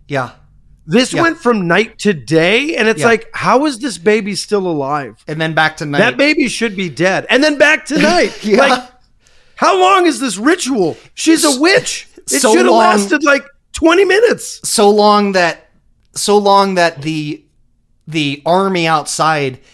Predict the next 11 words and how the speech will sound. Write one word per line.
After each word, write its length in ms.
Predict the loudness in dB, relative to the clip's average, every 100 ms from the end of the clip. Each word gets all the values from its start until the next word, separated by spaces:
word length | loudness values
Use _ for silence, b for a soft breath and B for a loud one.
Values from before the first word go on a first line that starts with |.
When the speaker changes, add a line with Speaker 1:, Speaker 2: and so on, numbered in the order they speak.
| b b
Speaker 1:
had 260 | -4 -4 -4
time 380 | -4 -2 -2 -4
to 120 | -8
dig 280 | -4 -2 -2
holes 760 | -6 -2 -2 -2 -4 -6 -10 -10
and 120 | -8
hide 340 | -2 0 0
their 140 | 0 -4
horses 640 | -2 -2 0 -4 -4 -4
in 160 | -4 -4
them. 420 | -4 -6 -8 -16